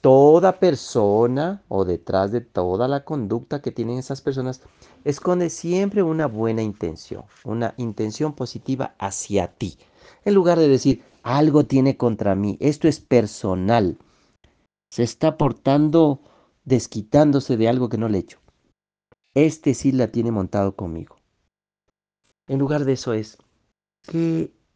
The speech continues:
intención positiva puedo encontrar en esta actitud de esta persona que me pueda enseñar?".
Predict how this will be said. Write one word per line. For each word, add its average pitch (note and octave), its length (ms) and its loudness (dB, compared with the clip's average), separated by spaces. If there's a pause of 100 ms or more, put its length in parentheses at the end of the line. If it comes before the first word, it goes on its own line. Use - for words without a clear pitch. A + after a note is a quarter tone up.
(160)
intención B2 600 -6
positiva B2 720 -6
puedo A2+ 180 -4
encontrar G#2 460 -4
en G2 100 -4
esta G#2 380 -6 (260)
actitud A#2 920 -4 (100)
de F#2+ 80 -6
esta - 260 -10
persona - 560 -12 (640)
que A2+ 80 -2
me G#2 120 0
pueda G#2+ 300 0
enseñar?". E2+ 720 -8